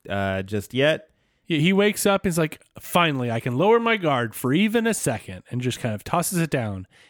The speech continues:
Speaker 2: And the moment it lands against his pillow, it starts projecting a, an image of Fry's face melting into a s-, uh, off of his skull.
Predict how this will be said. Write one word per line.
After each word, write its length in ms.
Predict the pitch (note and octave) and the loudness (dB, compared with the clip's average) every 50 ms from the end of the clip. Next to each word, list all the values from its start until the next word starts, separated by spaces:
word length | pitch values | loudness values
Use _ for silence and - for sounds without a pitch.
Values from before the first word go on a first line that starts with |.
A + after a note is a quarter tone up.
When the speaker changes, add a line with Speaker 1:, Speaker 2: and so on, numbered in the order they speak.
| _ | _
Speaker 2:
And 160 | - C3 B2+ | -6 -2 0
the 40 | B2+ | 2
moment 360 | C3+ D#3+ F#3+ A3 A#3+ A3+ F#3 - | 2 4 4 4 4 2 0 -2
it 320 | - E3 D#3+ E3 - - | -2 -2 -2 -2 -2 -4
lands 460 | D3 C3+ C#3+ E3 F#3 F#3+ G3 F#3+ E3+ | -2 0 2 4 4 4 4 4 2
against 300 | F3+ D#3+ E3 E3+ D#3+ - | 2 2 2 0 0 2
his 140 | - E3 C#3+ | 0 0 0
pillow, 320 | - - E3+ D3 B2 A#2+ B2 | 0 0 0 0 2 0 0
it 160 | B2 B2 - - | -2 -4 -6 -8
starts 280 | - - E3+ D3+ - - | -2 0 0 0 0 -2
projecting 520 | - C3+ A#2+ B2 E3 D#3 C3+ - C3+ A#2 | -2 -2 0 0 0 0 0 -2 -2 -2
a, 140 | A2+ G#2+ - _ _ _ _ _ _ | -2 -4 -8 _ _ _ _ _ _
an 120 | C#3+ D3 - | -6 -6 -2
image 360 | F3 F#3 F3 D#3 C3 A2+ - | 0 2 2 2 0 0 -2
of 100 | A#2+ - | -4 -6
Fry's 440 | - - F#3 E3+ E3 F#3 F3+ - - | -4 -2 0 2 2 2 2 0 0
face 320 | - D#3 B2+ G#2+ - - - - - - _ _ | 0 0 0 -2 -6 -10 -18 -20 -20 -20 _ _
melting 680 | B2+ B2+ C3 C3+ C3+ C3+ B2+ - - - G#2 F#2+ - - _ _ _ _ _ _ _ _ _ - | -8 -6 -2 0 2 2 2 0 -2 -6 -6 -8 -12 -18 _ _ _ _ _ _ _ _ _ -10
into 360 | B2 B2 D3 C#3 - C3 A2 | -6 -4 -2 -2 -2 -2 -2
a 20 | |
s-, 240 | G2+ - - - - - C3+ | -2 -2 -4 -4 -4 -6 -10
uh, 100 | C3+ B2+ - - | -12 -10 -4 0
off 240 | D3 D#3 D#3 - D3 | 0 2 2 0 -2
of 100 | C3 G#2+ | -4 -4
his 160 | A2+ G#2+ - | -4 -4 -4
skull. 800 | - - - - A2+ - - - - - - - _ _ _ _ | -4 -4 -4 -6 -10 -12 -14 -16 -18 -20 -20 -20 _ _ _ _